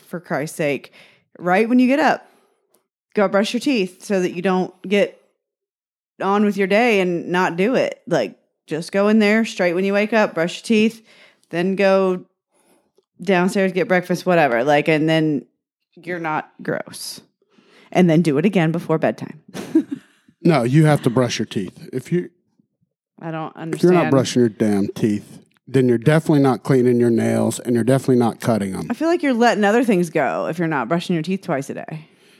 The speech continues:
Speaker 2: No, I can't. You're
Speaker 1: Are you
Speaker 2: not
Speaker 1: not even wiping your ass? <laughs>
Speaker 2: Buy a bidet dot com, sons.
Speaker 1: Merit
Speaker 2: No need
Speaker 1: A F.
Speaker 2: for that.
Speaker 1: <laughs>
Speaker 2: Merit A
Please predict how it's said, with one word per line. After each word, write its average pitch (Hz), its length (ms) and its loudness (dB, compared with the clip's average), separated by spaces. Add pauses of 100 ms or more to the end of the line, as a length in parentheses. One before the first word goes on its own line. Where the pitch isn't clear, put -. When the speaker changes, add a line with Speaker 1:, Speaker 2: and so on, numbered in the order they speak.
(160)
Speaker 2:
No, 139 240 -2
I 160 220 2
can't. 151 480 2 (140)
You're 170 500 2 (100)
Speaker 1:
Are 180 140 2
you 208 140 4
Speaker 2:
not 214 60 4
Speaker 1:
not 214 180 4
even 208 480 2
wiping 185 360 2
your 160 140 0
ass? - 580 -8 (340)
<laughs> - 360 -6
Speaker 2:
Buy 123 140 2
a 135 80 4
bidet 135 340 4
dot 123 240 2
com, 98 300 -2
sons. 87 340 -10 (400)
Speaker 1:
Merit 175 220 -2
Speaker 2:
No 170 80 4
need 175 60 4
Speaker 1:
A 160 160 4
F. 160 80 -4
Speaker 2:
for 110 100 0
that. 98 260 -4 (560)
Speaker 1:
<laughs> 415 580 -2
Speaker 2:
Merit 117 260 2
A 117 80 2